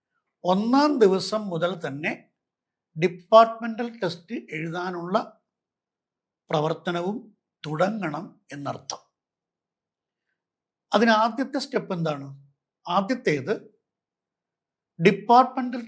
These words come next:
ടെസ്റ്റിൽ ടെസ്റ്റിൻ്റെ പേരെന്താണ്, ഓരോ ടെസ്റ്റിലും വരുന്ന പേപ്പറുകൾ ഏതൊക്കെയാണ്. അക്കൗണ്ട് ടെസ്റ്റ് ലോവർ, അതിൽ നാല് പേപ്പർ.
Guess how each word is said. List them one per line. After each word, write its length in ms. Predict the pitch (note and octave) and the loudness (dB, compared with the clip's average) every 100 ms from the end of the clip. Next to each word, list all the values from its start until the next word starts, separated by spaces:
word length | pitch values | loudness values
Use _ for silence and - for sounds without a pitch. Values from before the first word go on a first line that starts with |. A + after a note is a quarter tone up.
| - | -6
ടെസ്റ്റിൽ 400 | E3 - - A#3 - - _ _ _ _ _ _ _ _ _ _ _ _ _ _ _ - | -6 -4 2 2 0 -8 _ _ _ _ _ _ _ _ _ _ _ _ _ _ _ 4
ടെസ്റ്റിൻ്റെ 580 | G3+ - C4 C4+ C4 - | 4 2 -2 0 0 0
പേരെന്താണ്, 600 | D#3 D#3 C#3+ C#3 B2+ D3+ B3 - _ _ _ _ _ _ _ _ - G3+ | 0 -2 -4 -4 -4 -6 -12 -18 _ _ _ _ _ _ _ _ 4 8
ഓരോ 280 | A#3 C4 D4 D4 | 10 10 6 4
ടെസ്റ്റിലും 420 | F#3 E3+ F#3+ F#3+ E3 | -2 -4 -8 -6 -4
വരുന്ന 240 | D3+ D#3+ G#3+ - | -6 -6 -8 -6
പേപ്പറുകൾ 680 | F3 G3+ G3+ B3+ D#3 C#3 F#3+ - - | -4 -4 2 2 2 -4 -8 -12 -14
ഏതൊക്കെയാണ്. 640 | D3 D3+ D3+ - B2 A2+ A2+ _ _ _ _ _ _ _ _ G3+ | -10 -6 -6 -8 -10 -10 -14 _ _ _ _ _ _ _ _ -2
അക്കൗണ്ട് 460 | G3+ - C4+ C#4 C#4 | -2 4 4 6 2
ടെസ്റ്റ് 280 | - - F3 | -4 -8 -6
ലോവർ, 360 | C#3 B2+ B2+ C3+ - _ _ _ _ _ _ _ _ A3+ | -4 -4 -6 -8 -12 _ _ _ _ _ _ _ _ 2
അതിൽ 180 | A#3+ C#4+ D4 F3 | 2 2 -4 -8
നാല് 260 | E3+ F3 F3+ E3 | -4 -4 -4 -4
പേപ്പർ. 360 | C3+ - - | -8 -8 -14